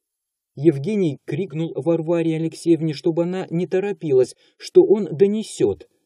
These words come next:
Варвара Алексеевна остановилась и начала кричать ещё пуще. "Ты уронишь её!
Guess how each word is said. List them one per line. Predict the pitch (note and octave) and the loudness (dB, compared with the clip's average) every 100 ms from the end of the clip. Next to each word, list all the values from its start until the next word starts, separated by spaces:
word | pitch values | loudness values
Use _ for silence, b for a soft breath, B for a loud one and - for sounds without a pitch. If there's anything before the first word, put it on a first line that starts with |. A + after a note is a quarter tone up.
| _ _ _ - | _ _ _ -6
Варвара | C3+ C3 D#3 C#3+ C3+ | -6 -2 -2 -4 -4
Алексеевна | C3+ C3+ - - E3+ D3+ C#3+ | -6 -6 -6 0 0 0 -4
остановилась | C3+ - C#3+ C3 B2+ C3+ G#3+ F3+ C#3+ | -8 -10 -8 -6 -6 -4 0 0 -2
и | D3 | -6
начала | D3 C#3+ E3 F3 | -6 -6 -4 -4
кричать | E3 D#3 C#3 - F#3+ - | -4 -8 -6 0 0 0
ещё | C3 E3+ - G3+ | -4 -4 2 2
пуще. | F#3+ - F#3 - - A#2+ F#2+ _ _ _ - | 2 0 -2 -2 -4 -4 -4 _ _ _ -2
"Ты | B3+ B3+ | 2 4
уронишь | B3+ C#4+ C#4+ D#4 D#4 A#3 A3+ - | 4 2 0 2 2 2 0 -2
её! | G3+ A#3 B3 B3 C4 F#3+ | -6 -6 -4 4 6 6